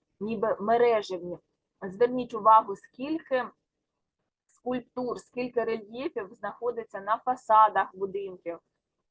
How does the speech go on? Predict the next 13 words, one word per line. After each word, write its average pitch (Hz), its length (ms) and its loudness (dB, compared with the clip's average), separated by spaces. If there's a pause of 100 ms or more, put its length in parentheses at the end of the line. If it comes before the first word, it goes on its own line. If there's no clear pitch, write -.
(100)
на 220 140 2
вежах 214 640 -2
самих. 185 400 -4 (260)
Тобто 233 280 -2
ці 403 240 -2
споруди 233 500 -2
дуже 202 400 -6 (160)
гарні. - 480 2 (1080)
На 226 100 6
фасаді 320 520 4
зазвичай 285 640 4
розміщене 226 720 0
вікно. 196 540 -8